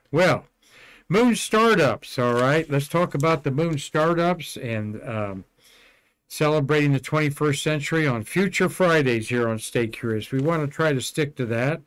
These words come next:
uh, 'cause there's so much future to look at as we're talking about today. The, uh, nasa said that the, uh, Artemis program was gonna include this spacecraft to be built by Blue Origin,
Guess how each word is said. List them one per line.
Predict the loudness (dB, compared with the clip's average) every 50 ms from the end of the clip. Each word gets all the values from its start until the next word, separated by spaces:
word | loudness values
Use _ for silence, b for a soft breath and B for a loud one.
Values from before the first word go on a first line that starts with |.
| B B B B B B B B
uh, | -4 -4 -4 -2
'cause | -2 0 0 0 0
there's | -2 -4 -4 -2
so | 0 2 2
much | 2 2 0 -2 -4
future | -2 0 0 0 0 0 -2 -2
to | 0
look | 0 0 0 0 0 -2 -2
at | 0 0 0 -2 -2 -4
as | -4 -4 -4 -4
we're | -4 -6
talking | -6 -4 -2 -2 -2 -2 -4 -4
about | -2 0 0 -2 -2 -4 -6
today. | _ -8 -8 -4 -2 -2 0 0 2 0 0 -2 -4 B B B B B B B B B
The, | -4 -2 -2 -2 -4 -6 B B B B B B B B -6
uh, | -6
nasa | -4 -2 -2 0 0 0 0 -2 -2 0 0 2 2 0 -2 -6 _ _ _
said | -16 -4 0 0 0 0 0
that | 0 -2 -2 0
the, | -2 -2 -2 -2 -4 -8 -12 -16 -20 -20 _ -10
uh, | -8 -6 -4 -4 -4 -2
Artemis | 0 2 4 4 4 4 2 0
program | -2 0 2 2 4 4 2 2 2 2 2 2 0 0 -2 -2
was | -4 -4 -4 -2
gonna | -2 -2 0 0 -2
include | -2 -4 -4 -6 -4 0 2 4 4 4 4 2 0 -4 -12 -8
this | -4 -2 -2 -2 -2
spacecraft | -6 -4 0 0 0 0 -2 -4 -4 -2 0 0 0 -2 -4
to | -8
be | -6 -6 -4
built | -2 -2 -2 -2 -2
by | -4 -4 -4
Blue | -2 -2 0 0
Origin, | 2 2 2 2 2 0 -2 -4 -4 -4 -4 -6